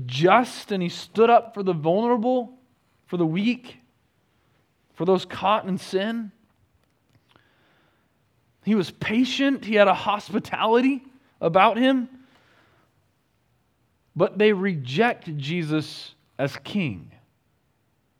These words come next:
They want some of the characteristics that they see in the person of Jesus, or at least maybe know about him, but they reject him as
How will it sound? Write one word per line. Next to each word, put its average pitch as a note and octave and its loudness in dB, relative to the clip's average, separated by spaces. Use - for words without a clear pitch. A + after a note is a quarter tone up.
They G3 4
want B3+ 4
some C4+ 2
of C4 0
the B3 4
characteristics C4+ -2
that A3+ -4
they G#3 -2
see C#4+ 2
in A#3 0
the A3+ 0
person A3+ -2
of F#3 -2
Jesus, F#3+ -4
or G#3+ 2
at G3 -4
least A3 -2
maybe G#3+ 0
know G#3+ 6
about F#3+ 4
him, C#3 -4
but G#3 0
they A#3+ 6
reject A3+ 0
him B3+ 0
as F#3+ 0